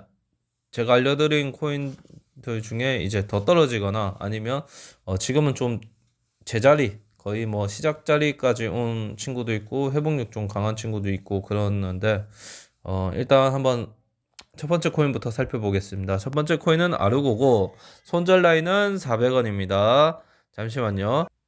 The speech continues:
일단 아르고 같은 경우는 이제 아홉 시에 조금 펌핑이 왔죠. 아홉 시에 쭉 올라갔다가 다시 떨어뜨리고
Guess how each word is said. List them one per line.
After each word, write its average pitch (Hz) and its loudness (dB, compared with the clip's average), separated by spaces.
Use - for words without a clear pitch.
일단 156 2
아르고 175 2
같은 135 0
경우는 143 -2
이제 117 2
아홉 208 4
시에 117 -2
조금 120 -10
펌핑이 190 4
왔죠. 123 -2
아홉 151 4
시에 147 0
쭉 120 -2
올라갔다가 127 2
다시 110 -8
떨어뜨리고 139 -2